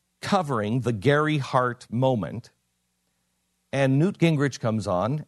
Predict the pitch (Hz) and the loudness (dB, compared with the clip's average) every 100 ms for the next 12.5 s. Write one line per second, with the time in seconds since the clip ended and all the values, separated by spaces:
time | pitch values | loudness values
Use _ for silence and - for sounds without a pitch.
0 | - 123 127 117 - 110 107 107 101 - | -4 -2 0 -2 0 0 2 0 -4 -8
1 | - _ _ _ _ 131 160 - _ _ | -18 _ _ _ _ 0 0 0 _ _
2 | _ _ - 165 139 131 117 127 214 131 | _ _ -6 -2 0 -2 -2 2 2 2
3 | 104 151 - _ - 143 120 - 120 143 | -2 -4 -8 _ -2 -2 -2 -4 0 0
4 | 151 131 - 147 135 202 202 82 65 50 | 0 -6 -2 0 2 2 2 0 -4 -8
5 | - - 143 180 220 - 165 - - 170 | -18 -8 -4 -4 -4 -6 -6 -6 -8 -8
6 | 160 - 160 185 175 - 87 60 50 - | -8 -10 -4 -2 -2 -4 -6 -6 -10 -16
7 | _ _ _ _ _ _ - 120 123 117 | _ _ _ _ _ _ -4 0 2 0
8 | 107 - _ _ _ _ _ - 117 110 | -2 -10 _ _ _ _ _ -6 0 0
9 | 104 98 123 190 - 104 92 - 71 57 | 0 2 2 2 0 -2 -2 -6 -6 -6
10 | 55 - _ _ - 110 120 143 156 147 | -12 -18 _ _ -10 -4 0 2 2 2
11 | 143 170 208 - 117 98 82 82 80 87 | 0 0 -2 -2 -2 -2 -2 -4 -4 -4
12 | 85 78 62 65 | -4 -4 -8 -10